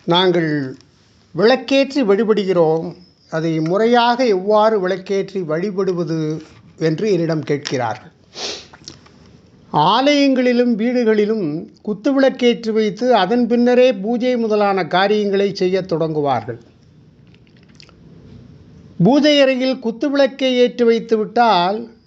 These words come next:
அதனுடைய முத்துச்சுடரில் பூஜை அறை தெய்வீகச் சூழலோடு மிளிர்வதை நாம் அனுபவத்தில் பார்த்து வருகிறோம். ஆனாலும், குத்து விளக்கின் அமைப்பே ஒரு தெய்வீக கலைக்கூடமாக உள்ளது.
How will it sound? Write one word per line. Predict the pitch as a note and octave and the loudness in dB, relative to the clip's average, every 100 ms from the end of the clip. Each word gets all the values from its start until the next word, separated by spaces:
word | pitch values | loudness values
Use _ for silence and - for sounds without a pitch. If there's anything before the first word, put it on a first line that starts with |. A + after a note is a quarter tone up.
| _ | _
அதனுடைய | F#3+ G#3 G#3+ G#3 | -2 0 2 2
முத்துச்சுடரில் | G3+ A3 A3+ D4 C4+ B3 A3+ A3 F#3+ | 2 0 -2 -2 2 2 4 2 2
பூஜை | G#3 A#3+ B3+ A#3+ | 0 2 2 4
அறை | A3 G#3 G3 | 4 2 2
தெய்வீகச் | F3 G#3 A3 B3+ C#4 C#4+ B3 | 0 0 0 -2 -2 -2 0
சூழலோடு | B3 B3 A#3 A3+ A#3+ | 2 4 4 4 2
மிளிர்வதை | A3 G#3 A3+ G#3 F#3+ F3 E3 E3 - _ _ _ _ _ | 0 0 0 0 0 0 -2 -6 -16 _ _ _ _ _
நாம் | - E3 E3+ D#3 D#3 - | -2 2 2 0 -6 -4
அனுபவத்தில் | E3+ A3 C4 A#3+ A#3 G3 F#3+ | 0 2 2 2 2 0 2
பார்த்து | F3+ F3+ F#3 | -2 -2 -2
வருகிறோம். | D#3 C3 B2+ A#2 A2+ - - - _ _ - _ _ _ | -4 -4 -4 -6 -10 -18 -20 -20 _ _ -20 _ _ _
ஆனாலும், | D#3+ E3+ F3 A3 A3 C#3+ F3+ - _ _ _ _ _ _ _ _ | 0 2 4 2 0 -2 -4 -12 _ _ _ _ _ _ _ _
குத்து | - G#3 D#4 | -4 0 2
விளக்கின் | C#4+ C#4 C4+ A#3+ A3+ | 4 2 0 -2 0
அமைப்பே | G#3 E3+ G3+ A#3 A#3 A3+ A#3 | 0 0 0 0 2 4 4
ஒரு | A3 E3 | 2 -2
தெய்வீக | C3 F#3+ G#3+ G#3 G#3 G#3 G#3 D#3+ | -2 -2 -4 -4 -2 -2 -2 -2
கலைக்கூடமாக | D#3+ F#3+ F3 F#3 E3 D#3+ D3+ | -2 -4 -2 -2 0 -2 -4
உள்ளது. | D3+ A#2+ A2 B2+ | -6 -8 -10 -14